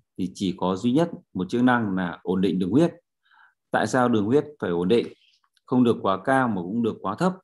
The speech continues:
Vì sự tồn tại của đường huyết là để cung cấp năng lượng cho não, hồng cầu và tủy xương. Ờ, đường huyết thấp, não của bạn sẽ không đủ năng lượng để hoạt động.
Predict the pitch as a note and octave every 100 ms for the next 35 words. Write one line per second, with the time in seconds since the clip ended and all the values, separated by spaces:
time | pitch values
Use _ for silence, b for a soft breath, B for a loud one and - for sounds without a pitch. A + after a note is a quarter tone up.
0 | _ _ _ _ _ b b b A2 G2
1 | A2+ F#2+ G#2+ F2+ - E2+ F#2+ F#2 A#2+ D3
2 | - _ G2+ F#2+ F2 D#2+ - A#2+ A#2 E3
3 | C3+ A#2+ A#2+ F#2 G2 G#2 A2+ D3 _ _
4 | - G2+ F2+ A2 F#2 E2 E2+ F2 E2 D#2+
5 | _ - F2+ E2 C3 C3 G2+ _ B B
6 | B B B G2 F#2+ F2+ - - _ B2
7 | A2+ G2+ C3+ D3+ D#3+ E3 - _ _ b
8 | b b - B2+ B2+ G#2+ G#2 E2+ F2+ A#2
9 | A#2+ - - D3 C3+ C3 F#2+ F2 G#2+ A#2+
10 | A#2 - _ - F#2 F2 F#2+ G2 G#2